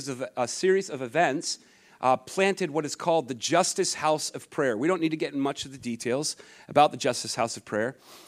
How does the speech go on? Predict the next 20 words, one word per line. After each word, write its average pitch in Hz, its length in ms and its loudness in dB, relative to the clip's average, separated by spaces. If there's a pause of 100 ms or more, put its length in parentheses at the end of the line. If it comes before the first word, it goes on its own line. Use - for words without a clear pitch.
(140)
but 165 120 6
essentially, 165 640 6
we 190 240 2
came 175 440 2
first 208 480 4
to 226 180 -2
the 226 80 2
city 202 260 2
of 160 100 -4
Cambridge, 170 560 0 (380)
not 202 360 10
as 196 240 6
a 160 100 4
church, - 580 4 (260)
<laughs> - 760 -6
for 170 420 6 (840)
a 165 120 8
good 233 500 6
long 190 320 8
time. 190 420 4